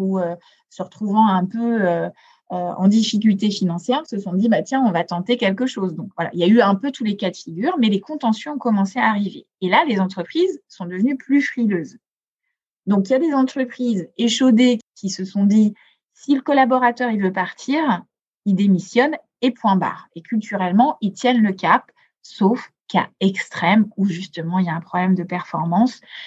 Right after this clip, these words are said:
mais qui n'est pas suffisamment intense pour justifier d'un dossier en disciplinaire, par exemple. Quand je dis dossier disciplinaire, c'est, euh,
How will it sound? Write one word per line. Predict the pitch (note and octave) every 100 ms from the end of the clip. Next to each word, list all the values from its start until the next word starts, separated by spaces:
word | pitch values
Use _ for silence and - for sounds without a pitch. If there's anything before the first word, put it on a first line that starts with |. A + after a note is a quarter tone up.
| - -
mais | G#3+ - _ G#3+
qui |
n'est | G3
pas | A3+
suffisamment | A3 - C4+ B3+ B3 A3+ G#3 G3
intense | F3 F#3 A3 B3+ -
pour | F#3+
justifier | F#3 G3 - F#3 - A3 A3+
d'un | G3 F3
dossier | F3 E3+ A3+
en | G3
disciplinaire, | F3+ E3 F#3 F3+ E3+ - _
par | -
exemple. | _ G3 _ _ _ _ _ _ _ _ _
Quand | F#3+
je |
dis | F#3+
dossier | G#3 A#3 B3+
disciplinaire, | G#3+ A3 G#3+ G#3 G3 A3 A#3
c'est, | - G3
euh, | F#3